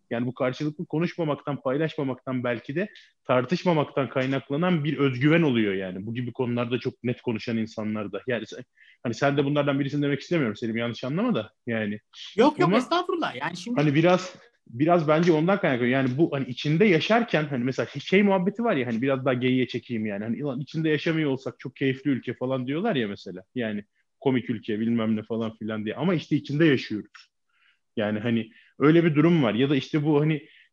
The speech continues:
Speaker 1: e, dünyanın her tarafında şu ara zaten gerçekten ciddi bir hani böyle bir hani immigrant problemi zaten var.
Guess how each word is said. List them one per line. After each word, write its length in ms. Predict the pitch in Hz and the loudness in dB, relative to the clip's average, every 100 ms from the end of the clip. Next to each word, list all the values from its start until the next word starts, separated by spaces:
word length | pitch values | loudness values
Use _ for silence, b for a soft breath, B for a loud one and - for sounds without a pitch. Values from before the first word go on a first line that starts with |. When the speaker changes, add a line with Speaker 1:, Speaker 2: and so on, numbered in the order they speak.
| - | -2
Speaker 1:
e, 340 | 117 113 110 - - _ - 113 | 0 2 -2 -4 -14 _ -14 -4
dünyanın 440 | 127 139 156 180 151 | 2 4 4 4 2
her 260 | 147 170 | 2 2
tarafında 400 | 208 170 151 143 | 2 2 2 0
şu 220 | - 147 | 0 0
ara 160 | 127 127 | 0 0
zaten 380 | 123 120 131 123 | 0 -2 -2 0
gerçekten 500 | 127 127 117 127 117 | 0 -2 -6 -4 -4
ciddi 340 | 117 113 123 | -6 -4 -4
bir 60 | 110 | -2
hani 220 | 117 110 | -2 -2
böyle 240 | 120 117 | -2 -2
bir 60 | 113 | -2
hani 260 | 113 113 - | -4 -4 -4
immigrant 420 | 127 120 123 - | -4 -2 -2 -4
problemi 400 | 131 120 123 120 - | -4 -2 -2 -4 -4
zaten 460 | 127 123 117 120 | -6 -4 -4 -2
var. 280 | 160 233 - | 0 -2 -6